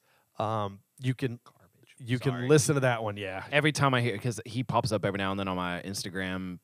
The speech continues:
Speaker 2: story, like, the whatever TikTok version of Instagram is, and it's just every time he talks, it's like, "Dude, you're so
Speaker 1: Yeah.
Speaker 2: chill."
Speaker 1: Yeah.
Speaker 2: But not real. Like, stop yelling at me.
Speaker 1: But that's what, that,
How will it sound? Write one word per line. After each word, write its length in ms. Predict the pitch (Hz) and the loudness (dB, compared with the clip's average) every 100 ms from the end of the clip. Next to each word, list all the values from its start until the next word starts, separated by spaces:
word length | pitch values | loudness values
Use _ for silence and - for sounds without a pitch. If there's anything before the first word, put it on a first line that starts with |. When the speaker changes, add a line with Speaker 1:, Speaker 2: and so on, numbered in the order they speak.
| _ | _
Speaker 2:
story, 540 | - - - 101 101 98 - | -10 -10 -6 -4 -4 -6 -8
like, 200 | 87 - | -10 -8
the 280 | 82 80 78 _ - | -10 -10 -12 _ -10
whatever 400 | 90 87 87 87 _ | -8 -6 -6 -8 _
TikTok 320 | 120 - 98 | -8 -6 -6
version 260 | 101 95 98 | -6 -6 -6
of 60 | |
Instagram 600 | 85 95 98 98 101 110 127 _ | -8 -8 -6 -6 -6 -10 -16 _
is, 300 | - 95 95 | -8 -8 -8
and 220 | 90 82 - | -10 -12 -12
it's 160 | 80 | -14
just 220 | - 87 92 | -12 -10 -8
every 160 | 92 | -8
time 120 | 90 | -8
he 60 | 85 | -8
talks, 280 | 76 78 - | -8 -10 -10
it's 80 | 80 | -14
like, 140 | 80 | -14
"Dude, 260 | 78 71 - | -14 -16 -14
you're 80 | |
so 420 | - - 67 62 - _ - | -14 -12 -12 -14 -18 _ -14
Speaker 1:
Yeah. 340 | 107 92 92 - _ | -12 -10 -12 -16 _
Speaker 2:
chill." 520 | - 175 170 151 131 - _ _ - | 4 10 12 10 6 -2 _ _ -4
Speaker 1:
Yeah. 120 | 107 | -2
Speaker 2:
But 80 | 110 | 2
not 200 | 127 113 | 2 2
real. 120 | 90 | -2
Like, 140 | 113 98 - | -4 -6 -8
stop 420 | - - 160 165 104 | 2 8 8 8 2
yelling 320 | 101 120 117 | -6 -4 -2
at 60 | 101 | -4
me. 280 | 98 87 95 - - | -6 -8 -14 -8 -2
Speaker 1:
But 140 | 143 | 0
that's 240 | 160 175 - | 2 2 2
what, 160 | 131 - _ _ _ _ _ _ _ _ _ _ - 135 | 0 -2 _ _ _ _ _ _ _ _ _ _ -8 4
that, 220 | 156 | 4